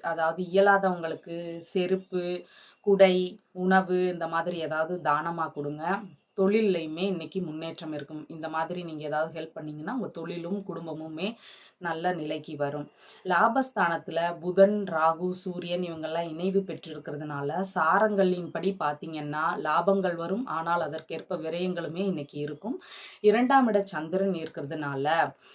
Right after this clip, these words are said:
குடும்பத்துக்கு தாயோட ஆதரவு அதிகமா இருக்கும். இனிய பேச்சுகள் இன்னைக்கு வந்து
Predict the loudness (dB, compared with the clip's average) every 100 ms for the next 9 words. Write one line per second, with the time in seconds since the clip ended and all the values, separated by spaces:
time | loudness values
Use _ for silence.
0 | -6 0 4 4 2 -4 -4 -4 0 4
1 | 6 6 6 6 6 2 0 -2 -2 -6
2 | -6 -2 -2 -4 -6 -6 -8 _ -2 2
3 | 4 2 0 -6 -6 -6 -6 -6 -6 -8
4 | -6 -8 -4